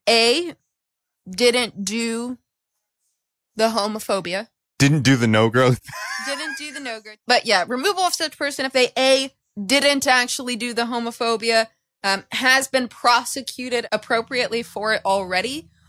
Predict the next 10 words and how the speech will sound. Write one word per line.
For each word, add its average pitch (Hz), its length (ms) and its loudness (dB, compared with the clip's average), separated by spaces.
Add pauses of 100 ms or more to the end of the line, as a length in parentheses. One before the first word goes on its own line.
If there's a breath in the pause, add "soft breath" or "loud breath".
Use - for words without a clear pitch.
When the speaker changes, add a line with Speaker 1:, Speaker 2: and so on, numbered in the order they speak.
(200)
Speaker 1:
or 285 440 2
if - 180 -4
they've 254 320 -2
credibly 302 540 -2
demonstrated 262 880 -2
a 226 100 4
significant 233 880 -4
change 262 580 -2
in 220 160 -4
behavior, 190 880 -8